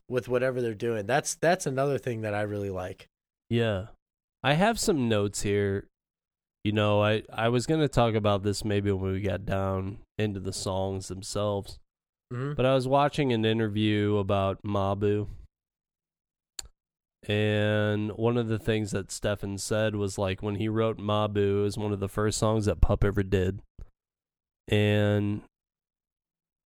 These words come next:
Speaker 2: he marked it as the point where the, the rest of the Pup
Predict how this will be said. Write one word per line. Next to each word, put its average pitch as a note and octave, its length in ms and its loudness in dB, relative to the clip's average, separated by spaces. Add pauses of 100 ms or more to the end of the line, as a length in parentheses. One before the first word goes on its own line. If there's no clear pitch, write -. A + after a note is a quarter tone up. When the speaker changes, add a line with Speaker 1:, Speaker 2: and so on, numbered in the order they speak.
(880)
Speaker 2:
he D#3 380 4
marked A#2+ 400 2
it G#2+ 120 0
as G#2 200 2
the G#2 100 -2
point G#2+ 400 0
where G2 200 0 (240)
the, G2+ 320 -2
the A2 100 0
rest A2 300 2
of G#2+ 80 -2
the G2+ 80 0
Pup - 260 2